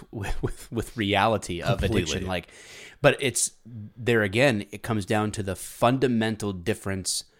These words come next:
Speaker 1: of belief. Our, our, the actions that we wanna take will always flow from what we really believe. So what, what this indicates is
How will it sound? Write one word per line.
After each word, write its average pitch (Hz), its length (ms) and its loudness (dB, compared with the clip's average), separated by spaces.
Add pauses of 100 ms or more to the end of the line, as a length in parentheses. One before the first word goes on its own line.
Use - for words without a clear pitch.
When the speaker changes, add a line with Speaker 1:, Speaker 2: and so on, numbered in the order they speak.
(260)
Speaker 1:
of 92 240 0
belief. 95 560 -2 (460)
Our, 107 540 4 (120)
our, 101 320 2
the 95 220 -2
actions 117 360 0
that 87 120 -4
we 104 80 -4
wanna 92 220 -2
take 101 200 -6
will 101 100 -6
always 110 300 -2
flow 107 360 0
from 95 240 -6
what 98 180 -2
we 101 80 -8
really 90 260 -4
believe. 87 540 -6 (400)
So 110 420 4
what, 101 380 -2 (140)
what 107 480 -2
this 120 220 0
indicates 107 840 -4 (640)
is 107 600 0